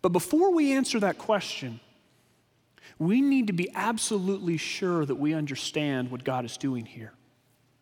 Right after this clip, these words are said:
Because God's judgment in these plagues, each one has a very clear and specific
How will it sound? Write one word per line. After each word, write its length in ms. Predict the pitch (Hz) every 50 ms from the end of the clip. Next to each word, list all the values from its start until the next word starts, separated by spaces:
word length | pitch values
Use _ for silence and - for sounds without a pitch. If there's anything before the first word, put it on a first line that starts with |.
| _ _ _ _ _ _ _ _ _ _ - - - - -
Because 280 | 156 139 - 160 139
God's 520 | 147 151 170 175 190 208 226 233 202 170 160
judgment 760 | 151 - 190 185 190 185 180 165 151 143 127 113 - - - - _ _ _ _ _ _ _ _ _ _ _ -
in 160 | 170 175 196 180
these 180 | 170 160 156
plagues, 680 | - - - - 180 156 156 147 139 139 131 131 127 - - -
each 300 | 190 196 196 - - -
one 260 | 190 175 170 151 139
has 200 | 120 131 135 139
a 40 | 127
very 680 | 123 117 123 139 151 156 160 151 143 131 120 113 110 - - - - _ _ -
clear 640 | - - - - 151 139 135 127 120 113 110 - - _ -
and 100 | 135 120
specific 880 | - - - 123 - - - - - 156 143 - - 113 - - -